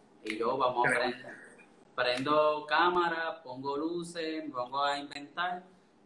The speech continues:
Speaker 1: tiré la foto, me bañé, me acosté a dormir, el otro día la edito.
Speaker 2: Me gusta, me gusta eso.
Speaker 1: Y, este, pero me disfruto más el momento de iluminar.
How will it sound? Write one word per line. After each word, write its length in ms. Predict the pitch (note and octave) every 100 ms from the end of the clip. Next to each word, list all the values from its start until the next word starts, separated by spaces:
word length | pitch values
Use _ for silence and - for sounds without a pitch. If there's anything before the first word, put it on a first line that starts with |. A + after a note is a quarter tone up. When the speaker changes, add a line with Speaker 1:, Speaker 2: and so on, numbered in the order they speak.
| -
Speaker 1:
tiré 240 | A#2+ A#2+
la 160 | C#3 D#3
foto, 420 | G3 A3 G#3 F3
me 120 | D#3+
bañé, 320 | C#3+ C#3 E3
me 60 | -
acosté 280 | - D3 -
a 40 |
dormir, 360 | D3+ E3 G3 G#3
el 80 | D#3+
otro 200 | D3 D3+
día 160 | D3+
la 160 | C#3+ C#3+ C#3+ C3
edito. 380 | B2 A#2+ A2+ - - - _ _ _ _ _ _ _
Speaker 2:
Me 120 | G#2 G#2
gusta, 240 | - - - _ - - -
me 140 | A2 G#2+
gusta 280 | - A2+ G2+
eso. 60 |
Speaker 1:
Y, 600 | A#2+ B2 A#2+ A#2 A2+ A2+ -
este, 1000 | A#2+ B2 A#2+ - C3 B2 A#2+ A#2 A2+ A2+ C3
pero 180 | C3+
me 80 | C3+
disfruto 380 | C#3 C3+ C#3 C#3+
más 220 | D#3 D#3+
el 120 | D#3+
momento 380 | D#3+ D#3 D3 -
de 100 | D#3
iluminar. 480 | D3 C#3 B2+ B2 A#2+